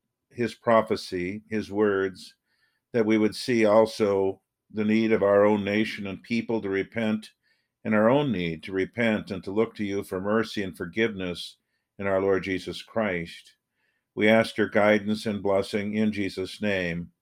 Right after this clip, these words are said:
Amen. And tonight, as I said, we'll be studying the book of Hosea, which is, uh,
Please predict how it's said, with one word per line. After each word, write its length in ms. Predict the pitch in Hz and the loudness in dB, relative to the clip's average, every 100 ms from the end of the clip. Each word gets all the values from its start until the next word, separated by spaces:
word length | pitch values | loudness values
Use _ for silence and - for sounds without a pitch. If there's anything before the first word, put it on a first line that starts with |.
| _ _ _ _ _ - | _ _ _ _ _ -6
Amen. 580 | 92 87 92 85 87 87 _ _ _ _ _ _ _ _ _ _ _ _ _ _ _ - | -4 -2 -2 -2 -6 -12 _ _ _ _ _ _ _ _ _ _ _ _ _ _ _ -2
And 300 | 120 117 110 | 0 2 0
tonight, 460 | 123 131 143 110 - | 2 4 4 0 -2
as 220 | 117 107 | 0 2
I 80 | 107 | 2
said, 240 | 104 127 | 4 4
we'll 140 | 117 107 | 4 4
be 340 | 110 104 104 | 4 2 0
studying 480 | - 131 123 113 107 | 0 2 4 4 2
the 80 | 98 | 0
book 300 | 120 117 113 | 0 0 0
of 140 | 90 | 0
Hosea, 680 | 104 98 95 113 110 95 98 | 0 0 2 4 4 2 0
which 240 | 98 - | -2 -4
is, 360 | 101 92 - - _ _ _ _ _ | -6 -6 -12 -20 _ _ _ _ _
uh, 220 | - 101 | -4 -4